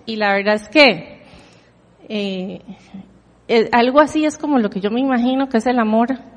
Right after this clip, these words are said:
que nos tiene Jesús también. Entonces, ¿cómo uno no, no va a cumplir, verdad? Lo que él, lo que él nos dejó.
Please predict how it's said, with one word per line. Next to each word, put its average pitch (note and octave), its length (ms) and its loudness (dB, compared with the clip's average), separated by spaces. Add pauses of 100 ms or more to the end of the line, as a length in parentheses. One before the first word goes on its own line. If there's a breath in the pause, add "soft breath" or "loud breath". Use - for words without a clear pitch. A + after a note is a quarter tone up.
(220)
que G3 80 -4
nos F3 180 -6
tiene G#3 240 -4
Jesús A#3+ 400 -4
también. A3 520 -4 (120)
Entonces, G#3+ 300 -8
¿cómo C4+ 220 4
uno C4+ 240 2
no, C4+ 280 2 (1160 loud breath)
no A#3+ 80 6
va C4 80 8
a C4+ 80 0
cumplir, D4 480 2
verdad? A#3+ 260 8
Lo A#3 120 6
que A3 140 4
él, B3 320 4
lo G#3 200 0
que A3 80 6
él A#3 100 6
nos D4 140 4
dejó. D#4 360 8